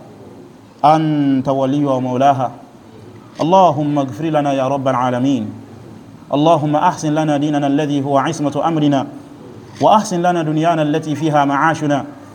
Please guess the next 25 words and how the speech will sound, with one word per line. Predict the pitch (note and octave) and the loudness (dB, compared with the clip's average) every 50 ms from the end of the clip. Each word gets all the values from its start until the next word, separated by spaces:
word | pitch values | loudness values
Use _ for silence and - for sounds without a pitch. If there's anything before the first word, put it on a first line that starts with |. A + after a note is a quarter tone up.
| - - - - - - | -20 -20 -20 -20 -14 -8
واجعل | A#2+ B2+ D#3+ F3 D3+ D#3+ D3+ D#3+ E3+ E3 | -2 0 0 2 2 2 2 2 2 0
الحياة | E3 D#3 - D#3 D3+ D#3+ F3 E3+ D#3 E3 D#3 | -2 -2 0 0 0 2 2 0 0 0 -2
زيادة | C#3 C#3+ D#3+ F3 F3+ F3 E3 D#3 E3 D3+ | -2 0 0 0 2 0 0 -2 0 0
لنا | D#3 E3 E3 D#3+ D3+ | 0 0 0 0 -2
في | B2+ D3+ D3+ | -2 -2 -4
كل | D3+ - A3+ A3 G3 F#3 | -4 -2 0 0 0 0
خير | - G3 A3 G3+ E3 C3 G#2 G#2 - - - - - - - - - - - | 2 2 2 2 2 0 -2 -6 -12 -16 -18 -20 -20 -20 -20 -20 -18 -12 -4
والموت | B2+ C#3+ D3+ D3+ D#3 E3+ E3+ D3 D3 | 0 2 2 4 4 2 2 2 2
راحة | D3 D3+ D3+ D3 C#3+ D3+ D3 D3 C#3+ | 4 4 4 2 0 -2 -4 -2 -2
لنا | C3+ C#3+ C#3+ C3+ C3+ | -2 0 0 -2 -2
من | B2+ B2 A#2+ A2+ | -4 -4 -6 -4
كل | C#3+ C#3+ B2+ B2 A2 | -4 -4 -4 -4 -4
شر. | B2+ C3+ B2 A2 - - - - - - - - - - - - D3 | -4 -4 -4 -4 -6 -10 -18 -20 -20 -20 -20 -20 -20 -16 -8 -4 -2
اللهم | D3 D#3+ E3+ D#3+ C3+ D3 D3 | 2 4 4 4 2 2 0
ارزقنا | C#3+ C#3 B2+ C#3+ - D3 C#3+ C#3 C3 | 0 0 0 -2 -4 -2 -2 -2 0
يا | B2+ B2+ | 0 0
رب | B2 C3+ B2+ A2+ | 0 0 0 -2
العالمين. | C3 B2 A2+ A#2+ A#2+ A#2+ A#2+ C3 B2+ G#2+ - - - - - - - - - - - - | -2 0 0 0 0 0 0 -2 -2 -2 -6 -10 -14 -16 -18 -20 -20 -20 -20 -12 -6 -2
اللهم | C#3+ D3 D3 D3+ D#3 D3+ D3 C#3+ C#3 C#3 C3 C#3 C#3 C#3 | 0 2 4 4 4 6 6 4 4 2 2 -2 -4 -4
ارزقنا | C3+ C3+ C3+ F3 - E3+ D#3 D3 | -4 -4 -4 -6 -4 -4 -2 -2
من | D3 C#3+ | -2 -2
عطائك | C#3 C3 C3+ B2+ C#3+ D3+ C#3+ C#3 C#3 | -2 -2 -4 -2 -2 -4 -4 -4 -4
يا | C3+ B2+ B2 A#2+ A#2+ | -4 -2 0 0 0
رب | C3+ C3+ B2+ | 0 0 0
العالمين. | C3 B2+ B2 B2+ B2+ B2+ C3 B2+ A2 | 0 0 0 0 0 0 0 -2 -2